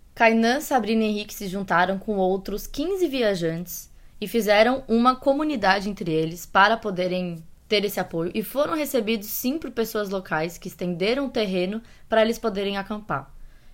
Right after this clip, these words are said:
Enquanto o Rafa está num couchsurfing, dividindo casa com outras pessoas, dividindo todas essas dificuldades da quarentena com desconhecidos, que agora são mais do que conhecidos, né? São a família dele. Então, apesar de tudo isso que tá acontecendo, existem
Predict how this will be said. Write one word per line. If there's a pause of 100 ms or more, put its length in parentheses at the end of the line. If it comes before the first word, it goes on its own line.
(180)
Enquanto
o
Rafa
está
num
couchsurfing,
dividindo
casa
com
outras
pessoas, (300)
dividindo
todas
essas
dificuldades
da
quarentena
com
desconhecidos,
que
agora
são
mais
do
que
conhecidos,
né?
São
a
família
dele. (540)
Então, (420)
apesar
de
tudo
isso
que
tá
acontecendo,
existem